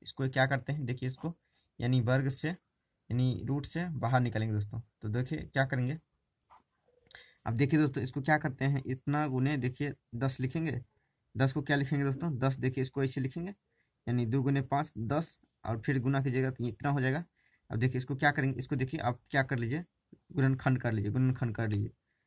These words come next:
देखिए दोस्तों, इसको गुणनखंड कीजिएगा तो कितना हो जाएगा, तिरसठ। अब देखिए नौ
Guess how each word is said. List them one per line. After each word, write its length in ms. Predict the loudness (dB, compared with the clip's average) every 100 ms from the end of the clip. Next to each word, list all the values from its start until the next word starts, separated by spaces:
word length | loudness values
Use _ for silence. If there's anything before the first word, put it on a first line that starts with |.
| _ _ -2
देखिए 180 | 2 2
दोस्तों, 240 | 2 -4
इसको 180 | -4 -2
गुणनखंड 420 | 0 0 0 0
कीजिएगा 300 | 0 0 -2
तो 80 | -4
कितना 180 | 0 2
हो 80 | 2
जाएगा, 220 | 0 -6 _ _ _ _ _ -6
तिरसठ। 320 | -4 -4 -4
अब 120 | -4 -4
देखिए 260 | -2 -2
नौ 400 | 0 0 0 -2